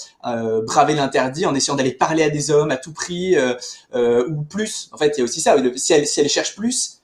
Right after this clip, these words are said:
c'est aussi parce que ça lui permettrait enfin de sortir de ce rôle qui lui est assigné par le narrateur lui-même, quoi. Et c'est vrai que je me demande si la tante, elle a, elle n'est qu'une voix, euh, comme tu dis, euh, euh,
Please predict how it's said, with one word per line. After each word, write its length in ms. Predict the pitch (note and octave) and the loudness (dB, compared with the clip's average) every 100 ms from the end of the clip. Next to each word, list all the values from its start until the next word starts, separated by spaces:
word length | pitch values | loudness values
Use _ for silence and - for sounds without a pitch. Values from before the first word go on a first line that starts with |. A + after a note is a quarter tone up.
| - | -10
c'est 280 | - A3 - | -2 -2 0
aussi 340 | A3 - B3+ | -2 0 0
parce 180 | D#3+ - | 0 -2
que 120 | G#3 | -2
ça 120 | G#3+ | -2
lui 120 | C4+ C4 | -2 0
permettrait 540 | F3 D#3+ D#3 G#3 - A3 | 0 0 0 -4 -4 -4
enfin 380 | F#3+ - A3+ - _ _ | -4 -2 -2 -4 _ _
de 100 | D3 D3 | -2 0
sortir 420 | E3 - D#3 D3 | 0 2 0 2
de 200 | C#3 C3 | 0 0
ce 220 | - C#3+ | -2 0
rôle 440 | C3+ B2+ F#3 G#3+ | 0 0 2 0
qui 120 | A3 C#3+ | 0 0
lui 120 | C#3 | 2
est 40 | |
assigné 340 | C3+ - E3 F3+ | 2 0 2 4
par 160 | B2+ | 2
le 60 | B2 | 2
narrateur 360 | C3+ C3+ - D3 | 2 2 2 0
lui-même, 260 | A#3+ F3+ | 0 0
quoi. 220 | B2 - _ _ _ _ _ _ | -4 -10 _ _ _ _ _ _
Et 320 | D3 D3+ D3+ | 0 4 4
c'est 120 | D3 F3+ | 2 0
vrai 120 | A#3+ | 0
que 60 | G3+ | -2
je 80 | |
me 120 | D#3+ D3 | -4 -4
demande 420 | C3+ G3+ B3 B3+ | -4 -2 -2 -2
si 260 | - - D#3 | -4 -6 -4
la 120 | C#3 | -4
tante, 600 | - G3+ B3+ - - - _ _ _ _ _ | -2 -4 -2 -6 -10 -12 _ _ _ _ _
elle 300 | D3 C#3+ C#3 | 2 4 4
a, 680 | C3+ B2+ A#2+ A#2 A#2 - - C#3 | 6 6 6 4 2 -2 -6 -2
elle 260 | C3+ D3+ | -2 0
n'est 200 | F3+ G3 | 0 -2
qu'une 320 | G3 F#3 E3+ D#3 | -4 -6 -4 -4
voix, 520 | D3+ F3+ F#3+ F#3 D3 | 0 2 4 2 0
euh, 200 | C3 B2 | -2 -4
comme 200 | C3+ B2+ | -6 -8
tu 160 | - | -10
dis, 220 | C#3 E3 D#3 | -8 -2 0
euh, 220 | A#2+ A2+ - C3 | 0 -2 -8 -10
euh, 180 | B2 | -8